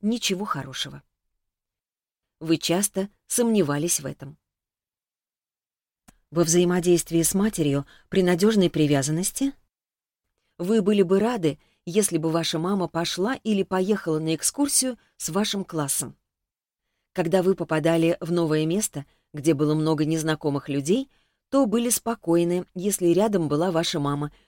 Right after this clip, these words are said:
потому что она поддерживала вас и не требовала быстро освоиться. Когда в вашей школе организовывали праздник, вы были бы горды и рады, если бы ваша мама участвовала в его подготовке.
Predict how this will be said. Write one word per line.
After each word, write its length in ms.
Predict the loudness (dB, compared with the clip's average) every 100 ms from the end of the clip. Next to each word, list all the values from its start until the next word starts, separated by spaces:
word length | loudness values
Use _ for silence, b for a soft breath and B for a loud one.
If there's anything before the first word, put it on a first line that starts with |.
| b
потому 260 | -6 -4 -4
что 160 | -4
она 160 | -4 -4
поддерживала 760 | -4 -6 0 0 0 -2 -4
вас 300 | -4 -4 -6 -10 _ _
и 100 | 0
не 140 | 0
требовала 580 | 0 0 0 0 0 -2 -8 _
быстро 480 | -4 0 0 0 -4
освоиться. 640 | -4 -6 -8 -8 -8 -10 -12 _ _ _ _ _ _ _ _ _ _ _ _ _ _ _
Когда 320 | -2 4 4
в 40 |
вашей 280 | 4 -2 -2
школе 460 | -4 0 2 2 0
организовывали 800 | -2 0 0 2 4 2 2 -2
праздник, 540 | -2 -2 -2 -4 -8 _ _ _ -2
вы 180 | 0
были 220 | 2 2 4
бы 340 | 6 6 6
горды 480 | 0 0 2 2 2
и 20 |
рады, 400 | 2 0 0 -4 -6 _ -4
если 300 | -2 0 -2
бы 120 | -2
ваша 300 | -4 -4 -4
мама 360 | -2 -2 -4 -10 b -10
участвовала 680 | -6 -2 -4 -4 -4 -4
в 40 | -2
его 260 | -2 -2
подготовке. 720 | -4 -4 -4 -6 -10 -16 -20